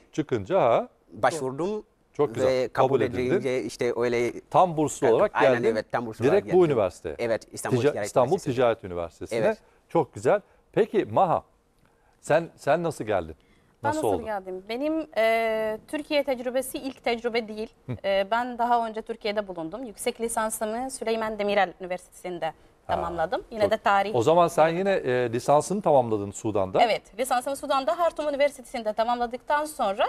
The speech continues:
Speaker 1: Ha.
Speaker 3: e, bir iki yıl çalıştım, e,
Speaker 1: Ha.
Speaker 3: orada üniversitelerde.
Speaker 1: Çok güzel.
Speaker 3: Ondan sonra da, e, karşıma Y T B, e, bursunu başvurdum.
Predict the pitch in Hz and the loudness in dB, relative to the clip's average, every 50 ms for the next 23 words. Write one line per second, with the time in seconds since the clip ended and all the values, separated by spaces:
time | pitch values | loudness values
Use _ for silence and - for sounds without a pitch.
0 | 554 539 196 - - - 226 233 233 240 240 240 233 240 226 220 226 - - - | 0 -2 -6 -6 -4 -2 0 2 2 2 2 2 2 0 -2 -6 -12 -14 -10 -6
1 | 302 339 349 311 294 - 277 - - 302 285 269 269 220 - - - - 185 180 | -4 -4 -4 -4 -6 -10 -10 -10 -8 -2 0 0 0 0 -2 -6 -4 -2 -2 -2
2 | - - - 202 202 370 - _ _ _ - 175 170 170 170 165 - 175 180 190 | -4 -6 -8 -8 -8 -8 -12 _ _ _ -4 -2 -2 -2 -4 -4 -4 -2 -2 -2
3 | 185 190 - 196 190 185 190 - - - - 190 160 165 160 170 190 214 359 554 | -2 -2 -4 -2 -2 -2 -2 -4 -4 -6 -4 -2 0 0 -2 -2 -2 -2 -4 -4
4 | 539 - _ - - 127 110 - - 82 73 - - 262 269 294 320 320 320 320 | -4 -10 _ -6 -4 -4 -4 -6 -12 -10 -4 -2 0 0 2 0 -2 0 -2 -2
5 | 302 277 269 277 285 277 - - - 240 247 240 240 240 - 277 254 262 - - | 0 2 2 2 2 2 0 -2 -2 0 0 0 0 0 2 2 2 2 2 -2
6 | - 262 240 247 262 339 370 302 262 269 - 262 220 214 208 208 180 170 - - | -6 -6 -4 -4 -4 -2 -2 0 -2 0 0 -2 -2 0 2 2 0 0 -2 -6
7 | - - - 180 180 175 175 175 170 170 165 165 170 180 190 196 190 - - 180 | -12 -10 -6 -4 -4 -4 -4 -4 -4 -6 -6 -6 -8 -6 -6 -6 -8 -8 -8 -10
8 | 175 170 185 - - - - - 202 208 190 - 131 120 185 170 - 202 262 | -8 -8 -8 -10 -12 -16 -14 -2 0 2 2 2 2 0 -2 -4 -8 -10 -10